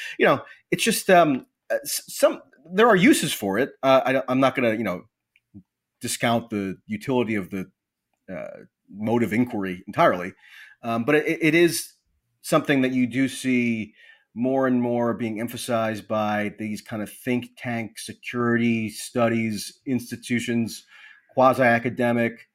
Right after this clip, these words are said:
um, where there's, like, this burgeoning field where, you know, e-, expertise or claimed expertise in osint as relates to, like, national security issues is seen as, like, a really desirable, um, skill set to have now.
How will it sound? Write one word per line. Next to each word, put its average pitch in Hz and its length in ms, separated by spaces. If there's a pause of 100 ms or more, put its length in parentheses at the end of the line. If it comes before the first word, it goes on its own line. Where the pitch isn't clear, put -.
(320)
um, 110 560
where 123 140
there's, 123 240
like, 117 140
this 117 160
burgeoning 123 480
field 127 500
where, 101 260
you 98 100
know, 95 80 (140)
e-, 107 160
expertise 120 720
or 98 80
claimed 123 360
expertise 107 420
in 113 100
osint 117 480 (360)
as 117 160
relates 113 300
to, - 40
like, 107 160
national 117 340
security 113 540
issues 104 340
is 98 160
seen 110 240
as, 104 120
like, 104 80
a 101 80
really 107 300
desirable, 98 840 (380)
um, 85 260
skill 151 340
set - 280
to 104 80
have 104 260
now. 95 320